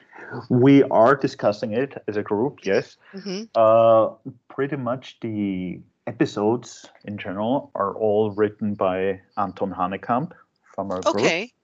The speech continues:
Speaker 1: He
Speaker 2: Okay.
Speaker 1: writes the episodes. I mostly write the lessons myself, uh, with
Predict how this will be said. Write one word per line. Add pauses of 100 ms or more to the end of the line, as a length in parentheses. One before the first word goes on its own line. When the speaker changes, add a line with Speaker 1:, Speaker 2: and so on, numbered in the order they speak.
(240)
Speaker 1:
He
Speaker 2:
Okay.
Speaker 1:
writes
the
episodes. (380)
I
mostly
write
the
lessons
myself, (180)
uh, (180)
with